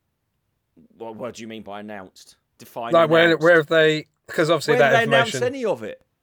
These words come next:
Speaker 2: Oh.
Speaker 1: They haven't really
Speaker 2: But
Speaker 1: announced
Speaker 2: they're just
Speaker 1: anything, have they?
Speaker 2: Who's said? Who's? Oh, that bloody place is leaking. Not just leaking
Speaker 1: They're doing it
Speaker 2: viruses,
Speaker 1: in
Speaker 2: it's
Speaker 1: this
Speaker 2: leaking
Speaker 1: country as well.
Speaker 2: information. Yeah.
Speaker 1: They're doing it in
Speaker 2: God,
Speaker 1: London.
Speaker 2: whereabouts?
Speaker 1: London.
Speaker 2: In London.
Speaker 1: Mm-hmm.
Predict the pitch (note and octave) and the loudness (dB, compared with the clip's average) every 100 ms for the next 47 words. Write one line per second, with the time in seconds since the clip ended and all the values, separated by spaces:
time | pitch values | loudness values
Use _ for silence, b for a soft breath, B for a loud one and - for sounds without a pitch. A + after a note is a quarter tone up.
0 | _ _ _ _ _ - F3 A2 E2 _ | _ _ _ _ _ 2 2 2 -2 _
1 | _ - A#3+ G3+ G3+ G#3 D3 D3 C4+ D#4 | _ -12 -8 -4 -4 -2 -2 0 -2 -4
2 | - D#3 D3 G#3 D4 - _ _ _ _ | -12 -12 -10 -10 -10 -14 _ _ _ _
3 | - A#3+ C4+ - - A#3 B3 G3+ A3 D4 | -6 -6 -6 -12 -10 -8 -6 -4 -4 -4
4 | - - - F3+ C#3+ - - F3+ F3+ F3 | -8 -14 -14 -12 -12 -12 -12 -8 -8 -8
5 | - F3 E3 - C3 D#3 F#3+ F#3 E3 D#3+ | -8 -6 -6 -8 -10 -4 -4 -4 -6 -4
6 | D#3 D#3+ C3 F3+ - F3+ E3+ E3 D3 C#3 | -2 -2 -2 -4 -2 -4 -2 -4 -6 -8
7 | - D#3 F3 D#3 D4+ - C#3 E3 F3 D3 | -2 4 4 4 -2 -6 -6 -2 -2 0
8 | C#3+ E3 - D3 F#3+ - D3+ E3+ D3+ _ | -4 -4 -4 -4 -4 -6 -16 -18 -20 _
9 | _ _ _ _ _ _ _ _ _ _ | _ _ _ _ _ _ _ _ _ _
10 | _ _ _ _ _ _ _ _ - D3+ | _ _ _ _ _ _ _ _ -20 -14
11 | F#3+ C#3 E3 E3+ D#3+ B2 - D#3+ - E3+ | -14 -14 -12 -8 -8 -8 -4 -4 -4 -8
12 | B2+ - - - - C3+ C#3+ D#3 F#3+ G#3 | -8 -14 -20 -20 -18 -14 -12 -10 -10 -10
13 | F#3+ B2+ F#2 B2 D3+ | -8 -8 -10 -16 -20